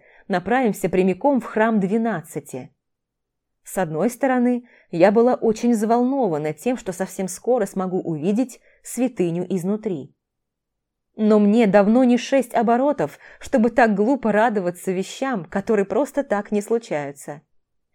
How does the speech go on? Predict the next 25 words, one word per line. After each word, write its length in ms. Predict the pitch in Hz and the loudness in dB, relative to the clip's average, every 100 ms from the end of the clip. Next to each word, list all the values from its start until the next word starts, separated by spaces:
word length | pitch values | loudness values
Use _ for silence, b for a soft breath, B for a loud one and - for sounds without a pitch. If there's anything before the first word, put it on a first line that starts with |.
| b b b | b b b
Это 160 | 226 233 | 2 4
я 140 | 226 | 4
к 60 | - | 2
тому, 280 | 220 254 | -2 0
что 200 | 269 - | -2 -4
вряд 320 | 233 302 269 - | -2 -2 -2 -2
ли 60 | |
наследник 600 | 185 180 214 240 214 185 | -6 -6 -4 -2 -2 -4
с 60 | 180 | -2
друзьями 680 | 185 185 208 262 202 143 b b | 0 0 -2 -2 -4 -6 b b
решил 340 | 254 240 254 | -4 -2 -2
показать 500 | 214 208 180 202 285 | -2 -2 0 -2 -2
мне 140 | 294 294 | -4 -2
местные 480 | 208 160 - 202 214 | 0 -2 -4 -4 -4
красоты. 760 | 262 269 - 139 - 143 165 _ _ _ _ _ _ _ _ _ _ _ 202 | -4 -8 -8 -8 -8 -12 -16 _ _ _ _ _ _ _ _ _ _ _ -6
Если 280 | 196 202 - | -4 -2 -2
он 120 | 214 | -2
что-то 320 | 208 226 202 | -2 -4 -2
делает 440 | 175 165 233 196 147 | -2 0 0 0 0
для 100 | 170 | -2
кого-то 440 | 196 196 180 175 | -2 -2 -2 -2
вроде 260 | 175 185 175 | -2 -2 -4
меня, 460 | 170 156 185 262 _ _ _ _ _ _ _ | -6 -6 -6 -8 _ _ _ _ _ _ _
то 120 | 269 | 4
на 120 | 214 | 6